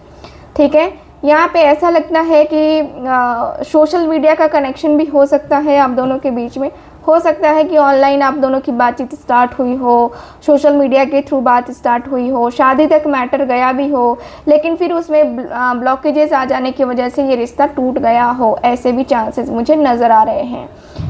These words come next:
ऐसा लगता है Two of Wands आपके partner और आपके बीच में इंतज़ार का फासला काफ़ी बढ़ गया है।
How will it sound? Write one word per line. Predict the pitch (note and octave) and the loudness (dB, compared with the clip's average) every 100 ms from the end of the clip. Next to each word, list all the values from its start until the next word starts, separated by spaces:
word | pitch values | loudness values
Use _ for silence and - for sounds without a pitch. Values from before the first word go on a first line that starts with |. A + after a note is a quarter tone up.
| - | 0
ऐसा | C#4+ D#4+ | 2 2
लगता | D#4 D#4 F4+ | 2 0 0
है | E4+ E4 | 0 2
Two | D#4 | 2
of | D4+ | 2
Wands | C#4 C4+ C#4+ D4 | 4 2 2 0
आपके | D4 C4 - | 0 0 -2
partner | D4 C4+ - C#4 D4 | 0 0 0 2 2
और | C4+ | 4
आपके | A#3 - C#4 | 0 0 -4
बीच | A3+ A#3+ B3 | -2 -6 -4
में | C#4 - | -4 -4
इंतज़ार | B3+ B3+ B3+ A#3 - | -4 -2 -2 0 0
का | - C#4+ | 0 0
फासला | C#4+ - A#3 C4 C#4 D4+ | 0 0 0 0 0 2
काफ़ी | D4 A#3+ C#4 | 2 2 -2
बढ़ | B3+ G#3+ | 0 0
गया | A#3 C4+ C#4 | 2 2 2
है। | D4+ D4+ - - | 2 -2 -2 -12